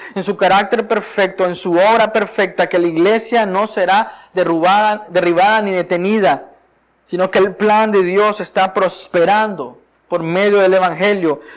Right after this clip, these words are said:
La pregunta que el Señor nos hace en vers-, en el versículo catorce de Romanos diez es, "Pero ¿cómo pueden ellos invocarlo para que los salve si no creen en Él?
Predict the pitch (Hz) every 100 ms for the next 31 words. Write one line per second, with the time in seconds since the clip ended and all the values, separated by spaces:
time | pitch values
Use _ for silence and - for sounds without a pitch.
0 | - 165 160 170 165 202 214 214 202 190
1 | 175 185 175 190 190 180 - 185 196 190
2 | 180 175 160 - 170 156 147 151 196 202
3 | 190 175 170 190 175 165 147 151 160 165
4 | 160 147 139 139 131 127 _ _ _ _
5 | _ _ _ 160 147 147 - 196 214 214
6 | 220 214 196 196 202 196 185 180 156 143
7 | 156 147 147 - 185 175 143 135 131 _
8 | _ _ _ _ 139 143 151 147 151 -
9 | 196 185 160 139 135 139 - 156 156 156
10 | 175 165 151 151 147 147 135 -